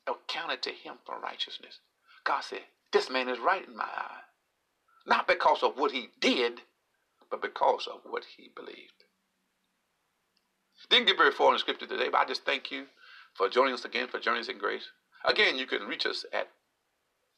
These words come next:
Pastor Eric five two three at gmail dot com. I just want to take time out to pray for any of those who are online with us today. Father, we thank you for all those who have joined, all of those who hear this message.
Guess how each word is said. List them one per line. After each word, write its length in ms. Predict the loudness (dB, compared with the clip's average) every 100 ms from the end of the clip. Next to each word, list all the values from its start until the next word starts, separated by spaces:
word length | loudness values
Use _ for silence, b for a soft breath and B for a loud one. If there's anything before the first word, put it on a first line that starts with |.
| _ _
Pastor 320 | 0 2 0 -2
Eric 260 | -2 -4 _ _ _ _ _ _
five 320 | 2 2 2
two 140 | -6
three 320 | -6 -6 -6 -12 _ _ _ _
at 120 | -4
gmail 340 | -2 0 0 2
dot 220 | 2 2
com. 240 | -2 -4 -8 _ _ _ b b 2
I 100 | 4
just 140 | 4
want 120 | 2 0
to 80 |
take 80 | 0
time 200 | 0 4
out 160 | 2 2
to 60 |
pray 240 | 0 2 2
for 120 | 0
any 120 | -4
of 60 | -2
those 220 | -2 -2
who 80 | -4
are 80 | -6
online 420 | -2 -2 -2 -6
with 120 | -10
us 100 | -10
today. 280 | -8 -4 -4 -8 _ _ B B B 4
Father, 220 | 6 6
we 80 | 2
thank 300 | 0 -2 -6
you 100 | 0
for 260 | -2 -2 -12 _ _ _ 6
all 200 | 6 6
those 220 | 0 0
who 100 | -2
have 100 | 0
joined, 360 | 0 0 -2 -14 _ _ 2
all 140 | 4
of 80 | 2
those 160 | -2
who 60 | -2
hear 80 | -4
this 200 | -6 -8
message. 440 | -10 -12 -14 -18